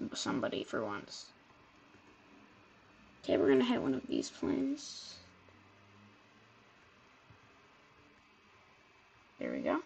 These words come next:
We're hitting a plane. Some plane. Oh, it missed. So, now that I'm done with that, you can try, if you want, your other one. See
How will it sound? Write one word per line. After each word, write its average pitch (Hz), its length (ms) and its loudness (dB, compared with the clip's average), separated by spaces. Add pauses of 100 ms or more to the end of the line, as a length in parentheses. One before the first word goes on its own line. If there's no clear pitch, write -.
(140)
We're - 80 -8
hitting 208 440 0
a - 60 -6
plane. 196 500 -2 (320)
Some 240 260 4
plane. 262 380 -2 (1040)
Oh, 226 600 10
it - 160 0
missed. - 580 -6 (760)
So, 269 360 10
now 269 240 12
that 262 120 10
I'm 233 160 8
done 214 360 4 (140)
with - 220 -4
that, 202 400 10 (920)
you 311 220 10 (120)
can 214 600 2
try, 202 440 6
if - 260 2
you - 120 -2
want, - 360 0 (180)
your - 320 -2
other 220 240 2
one. 233 280 4 (720)
See 233 640 2